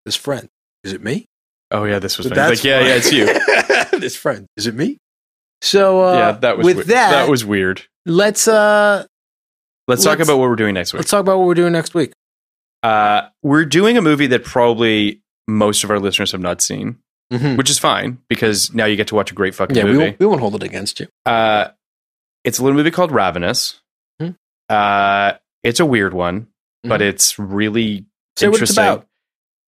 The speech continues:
Speaker 2: Uh, it's about cannibals in the Civil War, uh, not post-Civil War, right?
Speaker 1: No, pre.
Speaker 2: Pre-Civil War,
Speaker 1: Yeah.
Speaker 2: sorry. Uh,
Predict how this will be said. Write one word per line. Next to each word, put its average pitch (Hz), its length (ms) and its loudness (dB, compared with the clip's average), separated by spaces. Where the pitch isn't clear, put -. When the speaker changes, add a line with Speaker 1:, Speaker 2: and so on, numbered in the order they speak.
Speaker 2:
Uh, 120 380 2
it's 151 240 0
about 147 460 0
cannibals 135 560 0
in 135 60 0
the 123 100 2
Civil 123 340 0
War, 110 180 -2
uh, 117 160 0
not 147 280 -4
post-Civil 123 500 0
War, 92 400 -4
right? 165 200 0
Speaker 1:
No, 180 140 0
pre. 139 300 -2
Speaker 2:
Pre-Civil 139 380 0
War, 90 120 -4
Speaker 1:
Yeah. 90 80 0
Speaker 2:
sorry. 87 260 -2
Uh, 107 540 2